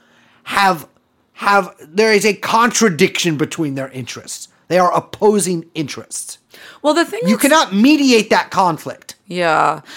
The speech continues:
Speaker 2: The thing that's interesting is, one, uh, she and her, uh, like, blue check, uh, cheerleaders
Speaker 1: Little Eichmanns.
Speaker 2: have, uh, pointed to basically the German model
Speaker 1: Mm-hmm.
Speaker 2: as,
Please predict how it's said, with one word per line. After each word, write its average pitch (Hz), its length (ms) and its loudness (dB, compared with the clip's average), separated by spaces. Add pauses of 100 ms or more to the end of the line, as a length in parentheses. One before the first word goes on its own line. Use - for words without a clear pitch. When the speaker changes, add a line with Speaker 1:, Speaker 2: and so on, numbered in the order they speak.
(140)
Speaker 2:
The 240 80 0
thing 349 160 -2
that's 403 140 -6
interesting 220 400 -4
is, 175 140 -4
one, 190 600 0 (220)
uh, 180 320 2
she 240 460 -2
and 208 260 0
her, 190 540 2
uh, 165 380 4
like, 160 240 -2
blue 175 320 -4
check, 170 680 0 (600)
uh, 156 680 -2
cheerleaders 165 840 -4
Speaker 1:
Little 254 260 2
Eichmanns. 147 720 -2 (200)
Speaker 2:
have, 175 640 4 (720)
uh, 180 200 2
pointed 247 440 0
to 220 140 -6
basically 185 500 -2
the 170 120 -2
German 165 580 -4
model - 560 -6
Speaker 1:
Mm-hmm. 151 420 -8
Speaker 2:
as, 165 840 0